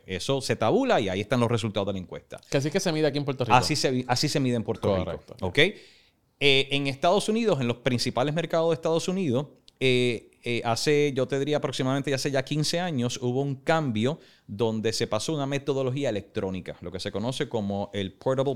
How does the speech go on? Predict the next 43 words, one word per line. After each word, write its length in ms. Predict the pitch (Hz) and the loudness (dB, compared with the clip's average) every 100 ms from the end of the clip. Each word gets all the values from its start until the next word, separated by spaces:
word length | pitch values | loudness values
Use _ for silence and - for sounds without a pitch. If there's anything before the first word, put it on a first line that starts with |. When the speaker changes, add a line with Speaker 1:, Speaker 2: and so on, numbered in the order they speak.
| 123 | -4
Speaker 1:
People 280 | 127 135 131 | -6 -4 -2
Meter 340 | 123 104 143 | 0 0 -2
o 80 | 104 | -4
el 60 | 92 | -4
famoso 340 | 95 101 117 | -4 -4 -4
P 140 | 113 | -4
P 180 | 104 120 | -4 -4
M, 160 | 92 95 | -4 -6
que 120 | 98 | -6
son 280 | - 127 127 | -4 -2 -2
metros, 520 | 135 120 107 156 - _ - - - | -2 -2 -4 -6 -10 _ -20 -20 -2
eh, 180 | 110 107 | 0 2
imagínate, 760 | 107 107 127 131 131 147 147 113 | 0 0 0 -2 0 -2 -2 -2
eh, 340 | 113 107 104 | -4 -2 -4
como 200 | 113 104 | -4 -4
unos 160 | 123 123 | -4 -4
metros 320 | 135 135 131 | -6 -4 -4
así 180 | 120 139 | -2 -4
estilo, 840 | 135 127 127 131 127 113 98 71 - | -6 -4 -2 0 2 0 -2 -8 -6
eh, 320 | 110 104 98 92 | 0 0 0 -2
Cell 240 | 131 127 | -2 0
Page 600 | 117 120 120 120 113 - | 0 0 0 -2 -2 -4
o 80 | 101 | -4
T 140 | 123 | -4
P 100 | 127 | -2
I, 320 | 117 113 117 | 0 2 0
¿te 100 | 113 | -2
recuerdas? 300 | 104 110 131 | -4 -2 0
Los 120 | 107 98 | -2 -2
beepers 300 | 107 123 - | -4 -4 -4
que 80 | |
usábamos 360 | 120 120 117 117 | -2 -2 -2 -4
antes, 120 | 117 | 2
Speaker 2:
Los 100 | 131 | 4
Speaker 1:
tal 160 | 127 123 | 4 4
Speaker 2:
beepers, 220 | 131 127 | 2 0
Speaker 1:
vez, 100 | - | -4
Speaker 2:
yeah. 160 | 113 117 | -2 2
Speaker 1:
en 100 | 120 | 4
lo-, 220 | 117 110 | 4 4
en 100 | 117 | 2
los 160 | 117 113 | 2 2
noventa. 520 | 123 135 104 131 | 4 4 2 -2